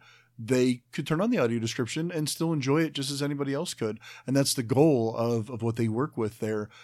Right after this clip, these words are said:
at the Audio Description Project, is to get it that widespread. So absolutely, I think there's an opportunity with tech that would enable us, uh, not just as blind people, but as just people,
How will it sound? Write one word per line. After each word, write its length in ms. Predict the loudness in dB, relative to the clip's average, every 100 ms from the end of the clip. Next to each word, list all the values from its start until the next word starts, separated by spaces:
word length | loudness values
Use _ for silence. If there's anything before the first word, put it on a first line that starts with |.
| -10 -6
at 120 | -2
the 80 | 0
Audio 180 | 0
Description 400 | -2 -2 -4 -4
Project, 400 | -2 -2 -2 -6
is 160 | -4 -4
to 80 | -4
get 180 | 0 0
it 200 | 0 -2
that 260 | -2 -4
widespread. 640 | -6 -6 -6 -2 -2 -2 -2
So 220 | -2 -2 -8 -10 -2
absolutely, 540 | 0 2 4 4 2
I 60 | 0
think 140 | 0
there's 160 | 2 2
an 60 |
opportunity 480 | 0 0 -2 0 -2
with 160 | -4 -2
tech 380 | 0 0 -2 _ -20 _
that 100 | -2
would 120 | 0 0
enable 500 | 0 -2 0 0 0
us, 340 | 0 -4 -4 -8
uh, 460 | -6 -6 -6 -8 -8 -6
not 260 | -2 -2
just 160 | -2 -4
as 100 | -4
blind 240 | -4 -4
people, 200 | -4 -4
but 120 | -4
as 100 | -6
just 240 | -4 -8 -6
people, 400 | -8 -6 -8